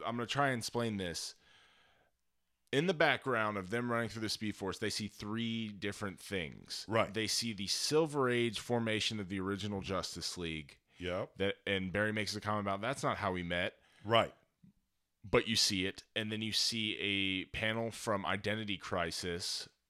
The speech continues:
Speaker 1: which is another, uh, crossover
Speaker 2: Mm.
Speaker 1: story, and then you see the final,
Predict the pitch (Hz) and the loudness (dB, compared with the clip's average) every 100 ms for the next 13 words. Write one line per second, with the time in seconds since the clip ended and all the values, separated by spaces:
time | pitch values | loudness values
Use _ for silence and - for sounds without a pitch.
0 | _ - 98 95 90 92 95 95 92 92 | _ -10 -6 -6 -4 -2 0 0 0 -2
1 | 95 90 82 - 95 - 92 80 78 95 | -2 -2 -2 -2 -2 0 -2 -2 -2 0
2 | 87 87 - - - - 101 101 98 117 | 0 -2 -8 -20 -12 -4 -2 0 0 0
3 | 101 - 104 98 101 95 92 90 | -2 0 2 2 2 0 -2 -6